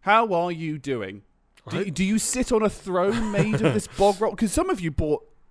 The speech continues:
Speaker 1: like, literally hundreds of rolls.
Speaker 2: I hope they got splinters.
Speaker 1: Uh, <laughs> and I don't, <laughs> splinters?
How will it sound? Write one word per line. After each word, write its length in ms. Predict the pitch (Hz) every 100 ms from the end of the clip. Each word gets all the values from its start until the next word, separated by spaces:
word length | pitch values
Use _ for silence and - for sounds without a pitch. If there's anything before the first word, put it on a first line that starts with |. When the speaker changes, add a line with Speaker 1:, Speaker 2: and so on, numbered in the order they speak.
| _ -
Speaker 1:
like, 160 | 147 143
literally 680 | 185 156 - 143 120 113 - _ _ _ _
hundreds 420 | - 175 151 143 135
of 100 | 131
rolls. 500 | 120 85 - - - _ _ _ _
Speaker 2:
I 40 | -
hope 220 | 135 151
they 120 | 143
got 180 | 139 123
splinters. 520 | - - 120 104 92
Speaker 1:
Uh, 80 | 156 151 _ _ _ _ -
<laughs> 60 | 180 - - - - -
and 120 | 185
I 60 | 220
don't, 180 | 269 - 185
<laughs> 80 | -
splinters? 880 | - - 180 220 - - - 277